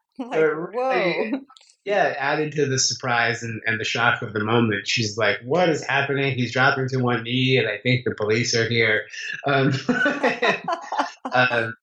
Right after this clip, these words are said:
Speaker 2: yeah, so, so it's no surprise that she, uh, um, took a few minutes to, to wrap her head around what was going on.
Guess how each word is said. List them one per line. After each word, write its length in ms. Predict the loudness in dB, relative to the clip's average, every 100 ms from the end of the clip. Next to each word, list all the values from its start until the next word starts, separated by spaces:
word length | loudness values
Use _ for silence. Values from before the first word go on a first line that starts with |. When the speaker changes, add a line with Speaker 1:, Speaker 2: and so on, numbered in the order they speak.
| _
Speaker 2:
yeah, 340 | 0 2 0 -4 -10
so, 400 | -4 0 2 0
so 320 | 0 0 2 0
it's 160 | -2
no 180 | 2 2
surprise 640 | 2 0 0 2 2 -2 -4
that 220 | -4 -2
she, 460 | 0 0 0 0
uh, 300 | 2 2 2 -2 -10 -20 -20 -20 _ 0
um, 520 | 2 2 0 -2 -4 -10 _ 0
took 200 | 2 2
a 60 |
few 160 | 0 0
minutes 460 | 2 0 0 0 0
to, 260 | 2 0 -2
to 100 | 0
wrap 220 | 0 2
her 100 | 0
head 160 | 0 0
around 320 | 2 0 0
what 120 | 0
was 180 | 0 -2
going 240 | -2 2
on. 320 | 2 2 -2